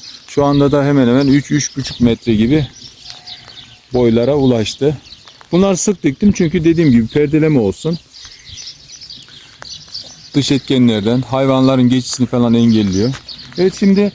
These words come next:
e, bunun tam karşısına yine aynı şekilde simetrik, paralel bir şekilde arkadaşlar, e, çam aldım. O çamları da, e, ektik ve bugün damlamasını çekeceğiz.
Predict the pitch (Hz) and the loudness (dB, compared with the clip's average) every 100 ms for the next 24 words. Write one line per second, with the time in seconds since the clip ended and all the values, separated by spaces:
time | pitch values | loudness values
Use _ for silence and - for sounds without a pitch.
0 | - - - 135 139 139 139 135 156 196 | -10 -20 -6 -2 0 0 -2 -2 0 2
1 | 202 - 202 196 190 190 - 185 185 190 | 2 0 -4 -4 -4 -6 -6 -4 -2 -2
2 | 185 185 185 190 175 - 123 120 123 180 | 0 0 0 -2 -4 -2 -2 -2 -2 -2
3 | 190 - - - 175 175 - 175 - 165 | -6 -16 -8 -2 0 -2 -4 -6 -4 -2
4 | 175 185 170 135 - 120 117 117 123 120 | 0 0 0 -2 -2 -2 0 0 0 0
5 | 113 117 - 185 - - - 123 123 120 | 0 -2 -2 -4 -4 -14 -8 -4 -2 0
6 | 127 - 143 - 190 185 131 107 110 165 | -2 -4 -6 -6 -4 -2 -2 -2 -2 -4
7 | 156 - - - 151 - 170 165 160 147 | -6 -16 -10 -4 -4 -2 -2 0 0 2
8 | 160 156 131 135 135 131 - - - - | 0 0 0 2 2 0 -4 -12 -8 -2
9 | 170 - 165 160 156 180 165 147 165 175 | 0 -2 -6 -2 0 0 0 -2 0 0
10 | 156 160 165 165 160 170 - 117 107 135 | 0 0 0 0 0 -2 0 -2 0 0
11 | 180 | -2